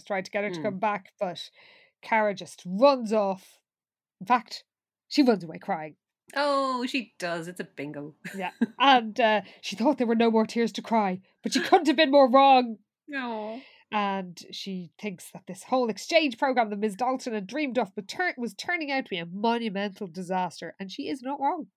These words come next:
Speaker 2: Mm. Poor Cara.
Speaker 1: Meanwhile, Jessica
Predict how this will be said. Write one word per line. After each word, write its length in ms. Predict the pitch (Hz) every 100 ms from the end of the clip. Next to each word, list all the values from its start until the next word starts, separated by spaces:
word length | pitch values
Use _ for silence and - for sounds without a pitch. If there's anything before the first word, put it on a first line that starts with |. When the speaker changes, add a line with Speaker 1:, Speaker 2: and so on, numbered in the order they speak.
| _ _ _ 226
Speaker 2:
Mm. 400 | 214 208 202 202 _ _ _ - -
Poor 100 | 269
Cara. 360 | - 139 131 - _ - _ _ _ -
Speaker 1:
Meanwhile, 500 | 311 320 170 165 185 _ _ _ _ -
Jessica 460 | 359 - - 165